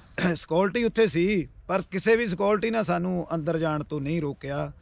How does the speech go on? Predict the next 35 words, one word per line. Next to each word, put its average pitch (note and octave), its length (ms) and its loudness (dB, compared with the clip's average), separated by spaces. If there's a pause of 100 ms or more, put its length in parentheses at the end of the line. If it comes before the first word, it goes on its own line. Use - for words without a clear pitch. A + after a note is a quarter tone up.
(300)
ਦੇਖੋ, D#3+ 220 0
ਗੇਟ D#3+ 300 0
ਵੀ, F3 320 2
ਸਿਕਿਉਰਿਟੀ F3 440 -2
ਨੇ F#3 100 -2
ਜਿਹੜਾ F3+ 180 0
ਵੱਡਾ D3+ 260 -2
ਗੇਟ D3 240 -6
ਲੱਗਾ C#3 320 -6
ਸੀ C3 100 -6
ਲਾਲ C3 260 -2
ਕਿਲ੍ਹੇ C3 240 -8
ਦਾ, B2+ 240 -4 (400)
ਉਹ E3 180 -2
ਥ-, D#3 200 -4
ਇੱਕ, E3+ 140 -2 (180)
ਇੱਕ F3 180 -2
ਦੋ F#3 160 2
ਵਾਰੀ F#3 160 2
ਕਹਿਣ F#3 260 0
'ਤੇ F#3 140 -2
ਉਹਨੇ F#3+ 160 0
ਗੇਟ E3+ 240 0
ਵੀ F#3+ 120 0
ਖੋਲ੍ਹ F#3 240 0
ਦਿੱਤਾ F3 400 -2 (340)
ਤੇ E3 100 0
ਨੌਜਵਾਨ F#3+ 500 2
ਅੰਦਰ F3+ 240 0
ਚਲੇ F3 280 0
ਗਏ F#3 240 4
ਆ। E3 200 2 (360)
ਆਪ F#3+ 260 4
ਮੁਹਾਰੇ F#3 460 2
ਨੌਜਵਾਨ E3+ 640 0